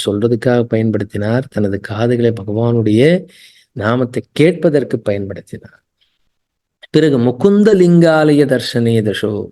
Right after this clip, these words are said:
முகுந்த லிங்காலயன, இங்க கண்களை எப்படி பயன்படுத்தினார் அப்படின்னா, பகவானுடைய தரிசனத்தை பார்க்கறதுக்காக பயன்படுத்தினார்.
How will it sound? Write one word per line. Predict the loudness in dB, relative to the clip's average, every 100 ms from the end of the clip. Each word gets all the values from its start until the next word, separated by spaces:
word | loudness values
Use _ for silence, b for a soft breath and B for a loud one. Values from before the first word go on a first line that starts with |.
| _
முகுந்த | -6 -2 0 0
லிங்காலயன, | 0 0 0 0 0 -4 -8 B B -8
இங்க | -6 -6 -12 B B B -6
கண்களை | 0 2 2 2 2
எப்படி | 2 -2 -4
பயன்படுத்தினார் | -2 -2 0 -2 -4 -2 -2 -2
அப்படின்னா, | -4 -4 -4 -6
பகவானுடைய | -2 0 0 0 -4 -6 -4
தரிசனத்தை | -2 -2 0 0 0 -2
பார்க்கறதுக்காக | -2 -4 -6 -10 -8 -10 -10 -10
பயன்படுத்தினார். | -10 -8 -10 -8 -4 -4